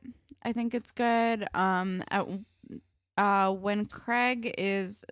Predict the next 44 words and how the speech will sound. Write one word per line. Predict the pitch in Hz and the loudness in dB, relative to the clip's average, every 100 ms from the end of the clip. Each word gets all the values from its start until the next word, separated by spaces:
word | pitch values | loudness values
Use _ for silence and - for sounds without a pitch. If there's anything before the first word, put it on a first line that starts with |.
| - - | -18 -6
like, | 190 180 | -2 -2
talking | - 190 202 220 220 | -6 -8 -6 -2 -2
to | 202 | 0
Ashley | 190 208 - 208 | -2 -2 -4 -8
for | - 226 | -8 -10
the | 226 | -10
first | - 208 - | -8 -6 -6
time | - 214 214 202 | -6 -2 0 0
after | 180 196 - | -2 -4 -6
the | 202 | -6
stuff | 208 - 214 | -6 -6 -6
with | - | -8
his | 214 208 | -10 -4
locker, | 208 208 214 214 214 | -2 -2 -2 -2 0
when | 190 | 0
they're | 170 | -2
just | 175 170 - | -4 -8 -8
in | 175 | -8
class, | - 165 180 - - - - - | 0 2 2 0 -20 -20 -16 -4
he | 370 | -2
looks | 392 403 - | -2 -4 -4
really | 403 403 | -2 -2
good. | 392 392 | 0 2
I | 208 | 4
like | 220 220 247 | 4 2 0
his | 269 | -2
outfit. | 262 247 - 285 269 - - _ _ _ - | 0 -2 -2 0 0 -2 -16 _ _ _ -2
Um, | 196 196 | 0 0
it's | 180 | -4
kind | - 277 | -4 -2
of, | 226 | -2
like, | 185 151 - | -2 -6 -6
plain, | 165 135 131 | -4 -2 -2
but | 180 - | -2 -2
I | |
don't | 156 139 | 0 0
know. | 131 160 - | -2 -4 -4
I | 170 | -4
was | 190 | -2
like, | 262 294 - | -2 -2 0
"Oh, | 466 | 0
Craig | - 415 339 | 0 -4 -2
looks | 277 226 | -6 -6
cute." | - 277 302 | -8 -4 -4